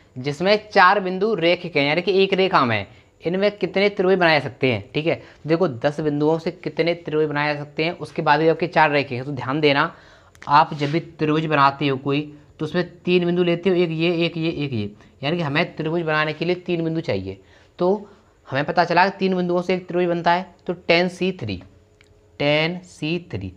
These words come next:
लेकिन सर उसने क्या बोला है, चार बिंदु आपके रेखिक हैं। मान के चलो एक रेखा में आपके चार बिंदु आ रहे हैं, तो क्या ये किसी भी प्रकार का त्रिभुज बनाएंगे? क्या ये किसी भी प्रकार का त्रिभुज बनाएंगे? नहीं बनाएंगे ना, तो इनको घटा दो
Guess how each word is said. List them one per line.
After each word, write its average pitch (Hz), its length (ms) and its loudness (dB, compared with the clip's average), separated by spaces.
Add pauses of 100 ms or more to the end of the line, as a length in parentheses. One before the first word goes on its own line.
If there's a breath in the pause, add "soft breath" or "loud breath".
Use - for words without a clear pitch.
(220 soft breath)
लेकिन 165 300 -2
सर 190 180 4
उसने 180 220 -4
क्या 180 140 4
बोला 175 140 6
है, 185 220 0
चार 180 240 6
बिंदु 170 260 -2
आपके 175 220 0
रेखिक 147 360 0
हैं। 101 200 -4 (260 loud breath)
मान 139 260 4
के 180 80 -2
चलो 160 360 0 (280 loud breath)
एक 170 220 4
रेखा 156 300 2
में 165 80 2
आपके 156 300 2
चार 160 280 2
बिंदु 156 240 0
आ 110 120 6
रहे 110 120 0
हैं, 131 220 -8 (320 soft breath)
तो 165 80 -6
क्या 147 240 0
ये 165 140 2
किसी 165 280 -8
भी 175 80 0
प्रकार 165 300 0
का 170 100 -6
त्रिभुज 160 300 -4
बनाएंगे? 151 380 -2 (460 soft breath)
क्या 165 240 4
ये 180 260 2
किसी 170 380 -6
भी 170 140 -2
प्रकार 170 380 2
का 180 140 2
त्रिभुज 170 340 -4
बनाएंगे? 160 540 -4
नहीं 120 280 -6
बनाएंगे 151 280 -2
ना, 170 120 -2
तो 147 120 -8
इनको 139 220 -6
घटा 113 240 -2
दो 151 140 -8